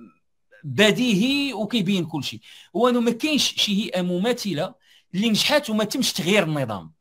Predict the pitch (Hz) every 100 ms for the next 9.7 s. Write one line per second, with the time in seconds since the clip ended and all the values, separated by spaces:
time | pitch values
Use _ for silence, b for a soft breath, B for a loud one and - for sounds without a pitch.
0 | _ - 208 196 247 190 147 214 220 196
1 | 190 196 170 165 156 131 123 117 113 123
2 | 165 - 196 185 - 160 214 339 302 -
3 | B - 185 196 143 175 127 107 151 185
4 | 185 254 170 - b b 202 247 202 196
5 | 165 120 - - 175 175 170 156 156 151
6 | 131 117 104 - - _ B B B -
7 | 294 277 320 392 208 - 370 - 285 262
8 | 208 - 143 107 _ _ _ _ _ _
9 | 285 311 320 320 214 277